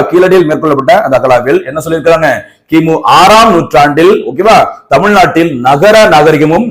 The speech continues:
எழுத்தறிவும் தொடங்கியுள்ளது அப்படிங்கிற மாதிரி சொல்லியிருக்கிறாங்க. ஓகேவா? இதுக்கு அடு-, இதற்கு அடுத்து பாருங்க, பொருணை ஆற்றங்கரையில், சரி, பொருணை ஆற்றங்கரையில், சரி, பொருணை அப்படின்னா தாமிரபரணி ஆற்ற ரிவர் சொல்லுவாங்கல்ல, அதே மாதிரி இந்த பொருணை ஆற்றங்கரையில்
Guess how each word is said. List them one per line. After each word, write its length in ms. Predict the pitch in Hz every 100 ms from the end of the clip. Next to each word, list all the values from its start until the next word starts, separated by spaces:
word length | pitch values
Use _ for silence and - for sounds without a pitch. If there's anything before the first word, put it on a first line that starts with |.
| 131
எழுத்தறிவும் 540 | 156 170 151 160 170
தொடங்கியுள்ளது 540 | 139 135 127 120 127 120 -
அப்படிங்கிற 320 | 107 127 120
மாதிரி 220 | 135 185
சொல்லியிருக்கிறாங்க. 420 | 117 98 - 78 -
ஓகேவா? 240 | 123 226 - - - _ -
இதுக்கு 240 | 202 196
அடு-, 180 | 165 - - - _
இதற்கு 260 | 160 185
அடுத்து 220 | 233 214 165
பாருங்க, 260 | 127 117 214 - _ _ _ _ _ _ _
பொருணை 480 | 170 220 254 254 254
ஆற்றங்கரையில், 880 | 143 170 - 196 196 165 147 143 120
சரி, 200 | 151 117 -
பொருணை 480 | 156 175 185 254
ஆற்றங்கரையில், 760 | - 131 - 135 131 135 135 101
சரி, 180 | 156 147
பொருணை 320 | 135 156 170
அப்படின்னா 300 | 160 143 165 269 - - _ _ _ _ _ _
தாமிரபரணி 520 | 131 156 165 151 147 143
ஆற்ற 260 | 131 131 139 131 127 123
ரிவர் 280 | 120 143 156
சொல்லுவாங்கல்ல, 480 | 143 143 170 220 156 - -
அதே 140 | 131
மாதிரி 260 | 143 135 180 254
இந்த 140 | - 123 -
பொருணை 320 | 180 208 220
ஆற்றங்கரையில் 640 | 147 143 151 131 143 127